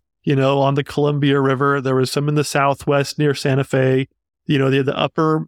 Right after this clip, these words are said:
Missouri River area, and finally the South Pass, which was in Wyoming. But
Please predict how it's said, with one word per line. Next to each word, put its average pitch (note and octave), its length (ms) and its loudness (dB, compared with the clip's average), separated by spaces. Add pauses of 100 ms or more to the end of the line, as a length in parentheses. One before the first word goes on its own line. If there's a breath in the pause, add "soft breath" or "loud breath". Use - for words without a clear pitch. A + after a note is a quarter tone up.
Missouri D3 520 2
River C#3 340 0
area, C#3 520 2
and C#3 180 -2
finally D3 400 0
the B2+ 120 -2
South B2+ 340 -2
Pass, - 340 -4
which C#3+ 140 -2
was C3 140 0
in B2+ 120 -2
Wyoming. C3 460 -2 (420)
But - 180 -4